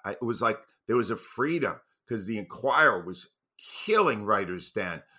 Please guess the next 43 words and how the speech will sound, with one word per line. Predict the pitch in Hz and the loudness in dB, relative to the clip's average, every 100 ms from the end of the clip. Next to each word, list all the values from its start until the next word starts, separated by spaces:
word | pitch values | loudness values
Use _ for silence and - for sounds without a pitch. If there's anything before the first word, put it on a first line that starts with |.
| _ | _
with | - 104 | -4 -4
the | 110 107 - | -4 -6 -2
editing | 120 117 98 95 85 | 0 0 -2 -4 -6
and | 82 85 | -10 -4
all | 113 120 | 0 2
the | 113 | 4
other | 104 98 | 2 0
stuff | - 95 - | -4 -6 -4
they | 95 | -2
were | 92 | -2
doing. | 87 95 82 - _ _ _ | -2 -4 -4 -10 _ _ _
And | 120 | 0
they | 135 202 | 4 4
infuriated | 220 - 151 160 151 156 151 | 4 0 0 2 4 4 6
all | 151 185 - - | 4 4 -2 -8
Mac | 117 156 233 - | 0 4 2 2
now. | 180 147 - | 2 2 2
You | - | -4
know, | - | -6
there | 180 160 427 | -4 -2 2
wasn't | 294 220 202 | 2 4 4
a | |
more | 160 147 139 | 4 4 2
serious | - 143 139 123 | 0 2 2 0
journalism | - 131 127 117 110 101 | -2 0 2 0 0 -2
on | 98 | -2
that | 92 90 | -2 -4
staff | - - 107 104 | -6 -2 2 2
at | 101 | 0
the | 87 | -8
Enquirer | 82 - 101 95 | -8 -2 2 2
than | 85 76 | 0 -6
Glenn | 82 92 82 | -6 -6 -4
Macnow. | 90 92 - 73 - _ _ _ _ - | -4 -4 -6 -16 -20 _ _ _ _ -12
And | 107 | -6
he | 139 | -6
bailed | 175 104 135 135 131 | -6 2 4 6 4
in | 113 95 | 2 -2
a | |
minute | 87 98 127 90 - _ | -2 -2 0 -2 -8 _
when | - 98 | -10 -8
he | 92 | -8
saw, | - 113 101 | 0 4 4